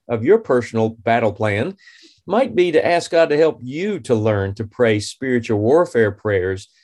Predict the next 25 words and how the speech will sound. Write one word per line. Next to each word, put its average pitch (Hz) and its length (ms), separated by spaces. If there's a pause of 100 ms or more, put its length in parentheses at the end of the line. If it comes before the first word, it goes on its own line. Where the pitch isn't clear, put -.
(240)
rather 127 280
than 113 220
just 113 320 (320)
healing 143 400
prayers 90 520
or 104 160
prayers 98 420
for - 220
blessing. 95 500 (400)
If - 480
you'd 110 60
like 127 160
to 113 80
donate 139 380
to 127 100
our 117 80
ministry, 156 340
you 113 140
can 107 120
visit 107 260
active 123 420
dash 120 300
faith 143 300 (100)
dot 120 300
org. 190 320